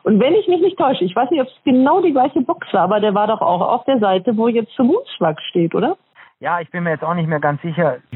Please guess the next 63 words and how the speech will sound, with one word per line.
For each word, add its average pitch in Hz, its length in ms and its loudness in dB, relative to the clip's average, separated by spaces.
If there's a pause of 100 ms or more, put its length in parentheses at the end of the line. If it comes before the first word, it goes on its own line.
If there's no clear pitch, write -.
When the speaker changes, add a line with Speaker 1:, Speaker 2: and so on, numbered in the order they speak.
(120)
Speaker 2:
Aber 143 180 -2
ich - 80 -8
meine, 170 220 -2
es - 80 -12
war 170 120 0
die 160 100 -2
elf, 170 200 -4
aber 156 160 -2
ich 147 80 -6
bin 190 140 -4
mir 180 100 0
jetzt, 170 180 -4
ich, 156 260 -8 (200)
ich 147 140 -12
bin 175 100 -2
mir 180 100 0
jetzt 170 160 -4
nicht 180 140 -12
ganz 151 240 0
sicher. 92 300 -4 (440)
Da 127 140 -2
müsste 143 240 -4
ich 131 80 -4
jetzt 127 160 -2
noch 127 100 -4
mal 123 140 0
nachschauen. 120 600 -2
<laughs> 214 440 -4
Speaker 1:
Aber 233 220 0
die 330 120 2
Richtung 381 420 0 (140)
stimmt. 165 360 0 (340)
Speaker 2:
Ja, 151 280 -4
die 143 100 -14
Richtung 147 300 -10
stimmt, 123 220 -4
glaub 95 260 0
ich, 90 100 -12
ja. 92 220 0 (100)
Mhm. 123 400 -2
Speaker 1:
Ja. 170 120 2 (260)
Speaker 2:
Ja. - 120 -4
Speaker 1:
Markus, 254 380 0 (160)
ich - 80 -10
will 226 380 2
dich - 20 2
Speaker 2:
Ja. 311 120 2
Speaker 1:
gar 277 120 0
nicht 285 140 2
länger 277 260 2
aufhalten. 269 540 0
Du 240 120 2
hast 240 220 -4
stressige 247 440 -2
Speaker 2:
Okay. - 80 -2
Speaker 1:
Tage. 220 280 2
Ich 220 100 0
wünsche 226 200 2
dir 214 100 2
Hals 208 240 0
und 190 120 2
Bein 196 260 2
und 196 180 2